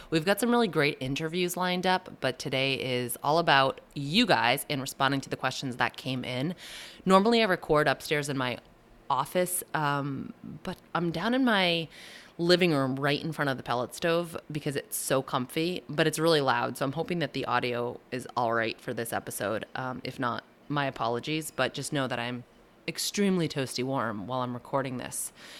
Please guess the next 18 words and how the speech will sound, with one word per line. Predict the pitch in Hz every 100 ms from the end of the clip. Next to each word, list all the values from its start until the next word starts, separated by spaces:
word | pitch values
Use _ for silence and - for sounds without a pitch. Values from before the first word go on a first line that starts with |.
| - -
So | - 226 208 202 202 - -
as | 185 185 175 - -
you've | 175 180 165
probably | - 165 165 170
seen | - 165 156 156 151
on | 143 143
Instagram | 139 147 - 139 135 135
or | 131
in | 135
my |
newsletters, | 135 170 175 151 147 147 143
I'm | 143 143
in | 147 135
the | -
midst | 143 147 139 - -
of | 143 127
my, | 139 131 135 131
um, | 135 127